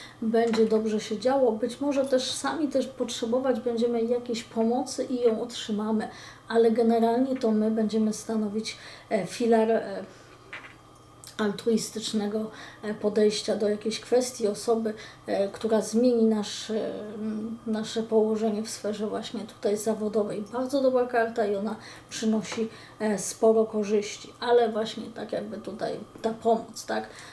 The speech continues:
To też dobra karma, czyli jak dobrze potraktujemy kogoś, pomożemy, to to do nas wróci z nawiązką, ale taką właśnie korzystną, pozytywną.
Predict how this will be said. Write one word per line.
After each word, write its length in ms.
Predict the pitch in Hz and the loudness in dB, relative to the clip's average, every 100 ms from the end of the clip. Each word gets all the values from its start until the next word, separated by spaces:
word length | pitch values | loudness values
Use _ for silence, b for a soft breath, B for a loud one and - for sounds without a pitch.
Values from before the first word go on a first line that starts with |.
| B | B
To 100 | 320 | -2
też 180 | 330 269 | 2 2
dobra 300 | 311 302 294 | 2 2 2
karma, 500 | - 285 254 220 - | 2 2 2 0 -4
czyli 240 | - 226 | -2 2
jak 200 | 220 226 | 4 4
dobrze 280 | 220 240 240 | 4 2 2
potraktujemy 720 | 240 240 247 247 277 320 330 302 | 0 0 -2 -2 -2 0 -2 0
kogoś, 320 | 262 240 233 | 4 2 2
pomożemy, 600 | 240 226 240 247 240 226 302 | -4 -4 0 2 2 0 -4
to 80 | |
to 160 | 302 294 | -2 2
do 140 | 277 | 2
nas 220 | 277 254 240 | 2 0 0
wróci 600 | 262 262 - 254 240 233 - | 0 0 -2 -4 -4 -4 -4
z 160 | 226 | 0
nawiązką, 720 | 226 208 233 233 233 233 226 | 2 2 2 0 -2 -2 -2
ale 240 | 247 233 226 | 4 4 4
taką 360 | 220 208 220 | 0 -4 -4
właśnie 440 | 208 208 - 214 208 - | -2 -4 -4 -8 -10 -10
korzystną, 600 | - 196 214 - 196 208 | -6 -2 -2 -4 -6 -6
pozytywną. 560 | 226 208 202 - 185 | -4 -4 -4 -6 -8